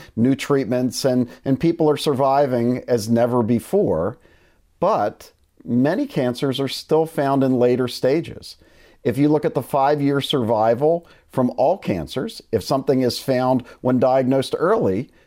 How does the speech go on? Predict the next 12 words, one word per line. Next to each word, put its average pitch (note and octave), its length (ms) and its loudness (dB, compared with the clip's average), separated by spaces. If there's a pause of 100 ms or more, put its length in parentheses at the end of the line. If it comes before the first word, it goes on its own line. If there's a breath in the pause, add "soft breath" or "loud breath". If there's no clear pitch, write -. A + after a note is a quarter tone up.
there's C3 200 0
an C3+ 220 -2
eighty-nine C#3+ 640 2
percent A#2+ 380 -4
five-year A2 460 0
survival A2+ 560 -2
rate. A#1+ 300 -12 (400 soft breath)
When A2 180 -2
something C#3+ 320 0
is C3 140 -2
diagnosed C3 580 2
late, A#2+ 540 0